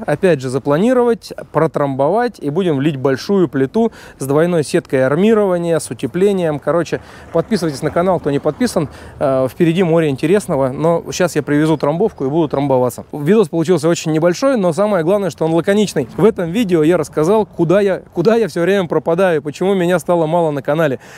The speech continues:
Друзья, я не отдыхаю, мы работаем, просто я не знаю, интересны ли вам параллельные какие-то видосы, вот, ну, что мы ещё делаем, кроме как строим свой дом. Если да, буду рассказывать прям постоянно. Если нет, то не буду.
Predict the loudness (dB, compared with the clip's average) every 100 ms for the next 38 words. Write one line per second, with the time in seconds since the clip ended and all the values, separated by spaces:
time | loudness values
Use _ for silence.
0 | -16 0 2 4 4 2 0 -6 -2 2
1 | 2 2 0 0 2 2 2 0 0 0
2 | 0 0 0 0 0 0 0 0 0 0
3 | 0 0 0 2 0 0 0 2 2 -2
4 | 0 0 2 2 0 -2 -2 0 0 2
5 | 0 2 2 0 -2 -2 -2 -2 -4 -8
6 | -10 -8 -8 -12 _ -8 -4 -2 0 -2
7 | 0 0 -2 -2 -2 -2 0 -2 -4 -6
8 | -2 0 0 -2 -2 0 0 -2 _ _
9 | 0 0 0 2 0 -2 -6 -2 0 0
10 | 0 0 0 -2 -6 _ _ -4 -2 -4
11 | -10 _ _ _ _ _ _ _ -6 -2
12 | 0 0 0 -4 -10 -20 -10 -2 -2 0
13 | 0 2 0 -2 -4 -4 -2 0 0